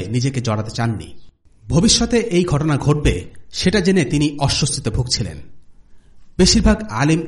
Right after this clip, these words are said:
এই মত গ্রহণ করেছেন এবং এটি সবচেয়ে প্রতিষ্ঠিত ব্যাখ্যা। এবার আমরা এই তিনটি ব্যাখ্যা নিয়ে সংক্ষেপে আলোচনা করব। প্রথম ব্যাখ্যাটি হচ্ছে মূলত ওরিয়েন্টালিস্ট, ইসলাম বিদ্বেষী এবং তৎকালীন মুনাফিকদের।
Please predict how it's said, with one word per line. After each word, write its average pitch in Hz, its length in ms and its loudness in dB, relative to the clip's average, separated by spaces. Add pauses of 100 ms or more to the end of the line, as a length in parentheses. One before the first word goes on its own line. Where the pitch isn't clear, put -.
এই 139 140 4
মত 120 260 2
গ্রহণ 123 240 2
করেছেন 135 360 2 (120)
এবং 117 180 -4 (160)
এটি 170 280 0
সবচেয়ে - 460 -4
প্রতিষ্ঠিত 123 380 -2
ব্যাখ্যা। 107 360 -8 (1080)
এবার 202 320 0 (140)
আমরা 165 280 0 (120)
এই 180 200 2
তিনটি 151 340 0
ব্যাখ্যা 147 320 -2
নিয়ে 151 180 2 (140)
সংক্ষেপে 151 460 2
আলোচনা 110 300 -2
করব। 101 240 -4 (960)
প্রথম 208 260 2
ব্যাখ্যাটি 175 320 2
হচ্ছে 160 240 0
মূলত 139 260 0 (160)
ওরিয়েন্টালিস্ট, 147 580 0 (180)
ইসলাম 143 300 0
বিদ্বেষী 139 360 0
এবং 123 200 -2 (120)
তৎকালীন 170 500 -2
মুনাফিকদের। 113 580 -2